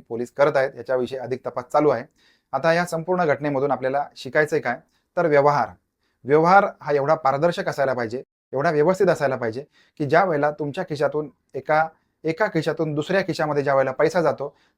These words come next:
त्यावेळेला ह्या पैशाचा जो रूट आहे हा क्लिअर पाहिजे. जर का हा पैशाचा रूट क्लिअर नसेल, याचा अर्थ ज्या, जो व्यवहार झालाय, जो जागा जमिनीचा व्यवहार झालाय, जो घराचा व्यवहार झालाय, जो गाडीचा व्यवहार झालाय, जो सेकंड हँड गाडीचा व्यवहार झालाय, हा कुठलाही जर व्यवहार असेल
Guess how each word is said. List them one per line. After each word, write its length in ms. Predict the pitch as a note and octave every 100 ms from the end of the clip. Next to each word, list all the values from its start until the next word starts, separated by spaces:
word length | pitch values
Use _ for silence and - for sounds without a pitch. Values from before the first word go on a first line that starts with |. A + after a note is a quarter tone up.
| -
त्यावेळेला 360 | E3+ D3+ C#3
ह्या 140 | C#3+ D#3+
पैशाचा 440 | D3 C#3+ D3+ D#3+
जो 180 | D#3+ C#3
रूट 240 | E3+ F#3+
आहे 180 | E3 C#3+
हा 120 | D3
क्लिअर 380 | - D#3 F3+ A3
पाहिजे. 320 | F3+ C3 D3+ - _ _ _ C3
जर 180 | F3 G3+
का 120 | G3
हा 220 | F#3+ F3
पैशाचा 460 | E3+ D3+ E3 E3+ D#3+
रूट 200 | F#3+ -
क्लिअर 240 | F3 E3+
नसेल, 340 | D#3 C#3+ C3+ D#3+ _ _ -
याचा 240 | C#3+ F#3+ F3
अर्थ 180 | C3+ C#3+ - _ _ B2+
ज्या, 340 | D#3 F3+ D3+ D3
जो 120 | F#3+
व्यवहार 280 | D#3+ F3+ F3
झालाय, 280 | C#3 C3+ B2+ C3+
जो 120 | D3
जागा 280 | C3+ E3 D#3
जमिनीचा 380 | C#3 C#3+ E3+ D#3+
व्यवहार 240 | C3+ C3+
झालाय, 300 | B2 B2 C3
जो 180 | C3 B2+
घराचा 360 | A#2 D3 E3
व्यवहार 240 | D3+ C3+ C3
झालाय, 280 | B2 B2+ C3+ _ _ -
जो 140 | B2 C3+
गाडीचा 400 | A#2+ C3+ F3 F3
व्यवहार 240 | C3+ C3
झालाय, 260 | B2 A#2+ C3+ _ _ _ B2
जो 180 | C3+ D3
सेकंड 360 | - D3 F#3+ G3
हँड 140 | G#3+
गाडीचा 300 | E3 D#3+ D#3
व्यवहार 260 | C#3 C3+ B2+
झालाय, 260 | A#2+ C3 -
हा 60 |
कुठलाही 360 | C#3+ C#3 D#3+ F3+
जर 120 | F3+
व्यवहार 260 | D3 C#3+ C#3+
असेल 240 | B2+ C#3+